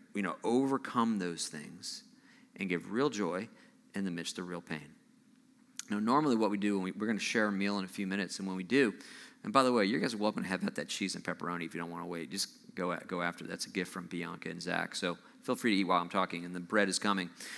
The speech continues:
But when you guys are around your tables, what I want you to do tonight is a little bit different from what we've done. Usually I'll give you, like, a list of, like, five or six questions to process. Got a little bit of feedback, too many questions, not enough time. And so you have one question, and there's not even gonna be any pieces of paper.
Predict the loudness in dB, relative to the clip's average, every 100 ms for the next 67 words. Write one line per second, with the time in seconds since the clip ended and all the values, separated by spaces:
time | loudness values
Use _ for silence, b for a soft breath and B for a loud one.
0 | B 4 4 B B 4 8 8 8 8
1 | 8 6 2 0 2 4 2 0 0 -2
2 | -2 -2 2 2 2 0 0 0 0 0
3 | 0 0 0 -2 -2 -2 -2 0 0 0
4 | 2 2 4 4 4 2 2 0 0 0
5 | 0 0 0 0 0 -2 -2 0 0 -4
6 | -6 2 2 4 0 0 B B B 6
7 | 6 6 6 4 4 8 8 6 2 2
8 | 4 4 4 2 -2 0 4 6 8 6
9 | 0 2 4 2 -4 B B B -6 2
10 | 4 6 4 2 0 0 0 0 0 -6
11 | -12 -16 _ -2 0 4 6 6 4 2
12 | 0 -2 -2 -2 -2 -4 -6 -8